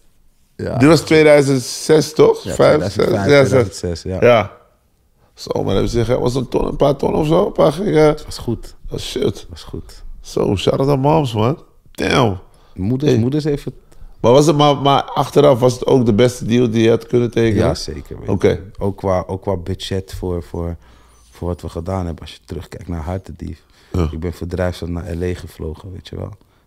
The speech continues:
Speaker 1: De videoclips waren ontiegelijk geweldig. Het is dat, het was verwa-, ze hadden echt, ze waren echt zo enthousiast over, over dat ze, ja, mij hadden getekend, dat ze echt all in gingen.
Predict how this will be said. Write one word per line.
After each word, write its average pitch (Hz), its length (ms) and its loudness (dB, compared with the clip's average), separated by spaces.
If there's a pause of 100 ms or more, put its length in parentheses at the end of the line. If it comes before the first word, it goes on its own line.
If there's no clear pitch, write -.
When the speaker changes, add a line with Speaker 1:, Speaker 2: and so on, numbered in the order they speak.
(220)
Speaker 1:
De 73 160 -20
videoclips 85 560 -12
waren 85 460 -12 (640)
ontiegelijk 92 540 -8
geweldig. 90 460 -4
Het - 100 -20
is 82 100 -10
dat, 85 140 -14 (180)
het - 420 -18
was - 140 -18
verwa-, 90 420 -10
ze - 120 -12
hadden 95 300 -6
echt, 120 220 -4
ze 98 120 -8
waren 101 300 -4
echt - 340 -10 (720)
zo 139 360 -2
enthousiast 110 640 -6
over, 95 340 -10
over 98 240 -8
dat 98 120 -6
ze, 90 240 -10 (480)
ja, - 220 -16
mij 95 320 -4
hadden 92 200 -4
getekend, 104 580 -6
dat 87 140 -10
ze - 160 -16
echt - 240 -12
all 90 220 -6
in 110 140 -6
gingen. 78 360 -14